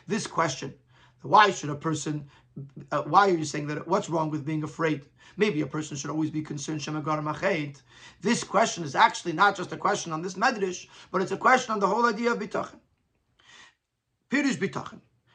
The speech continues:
Ein rak emunah biyachelis Hashem leitiv yolachaltzi mitzarav v'chul.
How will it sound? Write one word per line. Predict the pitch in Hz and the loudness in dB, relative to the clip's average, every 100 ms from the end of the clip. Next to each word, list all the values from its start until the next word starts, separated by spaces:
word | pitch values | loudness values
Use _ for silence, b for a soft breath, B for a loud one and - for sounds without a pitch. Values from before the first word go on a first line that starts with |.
| _ | _
Ein | - 311 277 | 0 2 6
rak | 226 214 | 6 6
emunah | 190 175 214 202 160 | 4 2 4 4 2
biyachelis | 165 151 208 202 170 | 0 0 0 0 0
Hashem | 151 143 190 170 | -2 2 2 2
leitiv | 151 143 214 | -2 -4 -6
yolachaltzi | 170 156 147 147 151 143 | -4 -4 -2 -2 -2 -8
mitzarav | 135 - - - | -10 -12 -14 -16
v'chul. | - | -20